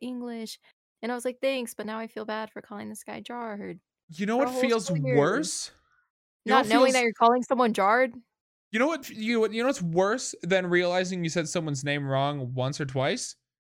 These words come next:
Speaker 2: Realizing you said their name wrong an entire year!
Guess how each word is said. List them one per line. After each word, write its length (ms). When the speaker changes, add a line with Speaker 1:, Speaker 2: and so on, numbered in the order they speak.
Speaker 2:
Realizing 640
you 80
said 240
their 120
name 280
wrong 260
an 60
entire 540
year! 760